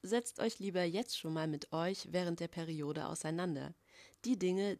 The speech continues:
die euch dann nerven, wütend machen, glücklich machen, das seid mehr ihr als im restlichen Zyklus. Und dann seid ihr auch besser vorbereitet auf euer finsteres Mittelalter,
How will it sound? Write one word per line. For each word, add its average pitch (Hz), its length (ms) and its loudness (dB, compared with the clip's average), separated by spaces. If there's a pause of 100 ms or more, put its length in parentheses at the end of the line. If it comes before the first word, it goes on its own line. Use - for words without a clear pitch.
die 180 160 2
euch 156 220 -2
dann 226 260 2
nerven, 214 560 -2
wütend 180 420 -2
machen, 139 380 -6
glücklich 202 500 -2
machen, 131 360 -8 (500)
das 226 220 2
seid 202 280 0 (120)
mehr 202 360 2
ihr 160 460 -2
als 156 240 -4
im 156 140 -2
restlichen 160 500 -6
Zyklus. - 600 -6 (580)
Und 226 160 0
dann 285 220 6
seid 226 260 0
ihr 214 160 -2
auch 180 300 -2
besser 165 340 -2
vorbereitet 151 800 -4
auf 151 340 -4
euer 156 320 0
finsteres 147 680 -4
Mittelalter, 135 760 -4